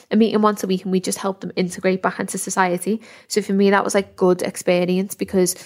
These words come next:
before I applied for probation, I didn't have experience of sex offenders. So I just thought, if I'm gonna progress in this,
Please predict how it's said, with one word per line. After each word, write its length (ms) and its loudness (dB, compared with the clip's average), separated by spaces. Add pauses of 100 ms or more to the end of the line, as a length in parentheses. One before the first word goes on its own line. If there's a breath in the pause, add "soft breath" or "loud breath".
(360 loud breath)
before 320 2
I 60 4
applied 480 2
for 140 -6
probation, 460 -2
I 120 -4 (120)
didn't 220 0
have 220 0
experience 680 -2
of 100 -4
sex 300 -6
offenders. 440 -4
So 340 4 (440 loud breath)
I 120 4
just 200 -4
thought, 240 4
if 80 -2
I'm 140 0
gonna 260 0
progress 460 0
in 160 -4
this, 380 0